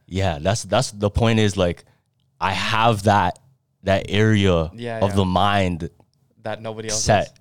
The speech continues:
Speaker 1: So this area of the brain, like, I have set because he thinks in that way. Now I think in my own way, and it's like a puzzle piece, right?
Speaker 2: Mm.
Speaker 1: Like the perfect masterpiece. I need this type of thinking for this, this
Speaker 2: Mm,
Speaker 1: type of thinking
Speaker 2: gotcha.
Speaker 1: for that.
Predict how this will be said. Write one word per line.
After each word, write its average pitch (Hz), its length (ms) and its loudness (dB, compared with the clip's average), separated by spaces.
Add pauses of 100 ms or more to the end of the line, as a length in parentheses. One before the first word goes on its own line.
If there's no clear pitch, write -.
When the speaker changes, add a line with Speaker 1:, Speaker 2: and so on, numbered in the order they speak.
(760)
Speaker 1:
So 104 340 -2 (340)
this 123 300 0
area 123 340 6
of 107 80 0
the 101 100 2
brain, 98 280 2
like, 82 140 -2
I 82 60 0
have 90 220 -2
set 80 280 -2
because 85 360 -2
he - 180 -6
thinks 87 260 -6
in 82 80 -4
that 80 200 -2
way. 69 200 -8 (320)
Now 98 240 2
I 113 220 0
think 110 260 -4
in 92 80 -4
my 90 260 -2
own 98 220 -4
way, 80 240 -10 (420)
and 101 140 2
it's 92 100 0
like 110 100 2
a 110 60 2
puzzle 104 340 2
piece, 71 300 -6
right? 90 280 0
Speaker 2:
Mm. 98 600 -16
Speaker 1:
Like 87 220 -2
the 87 100 -2
perfect 120 580 2
masterpiece. 95 960 -2
I 90 120 0
need 95 200 -2
this 98 180 0
type - 220 -4
of 92 80 -2
thinking 92 340 -4
for 85 140 -4
this, 80 360 -2
this 87 260 -2
Speaker 2:
Mm, - 40 -6
Speaker 1:
type 87 180 -2
of 92 100 -4
thinking 87 220 -6
Speaker 2:
gotcha. 85 140 -12
Speaker 1:
for 80 40 -8
that. 76 320 -8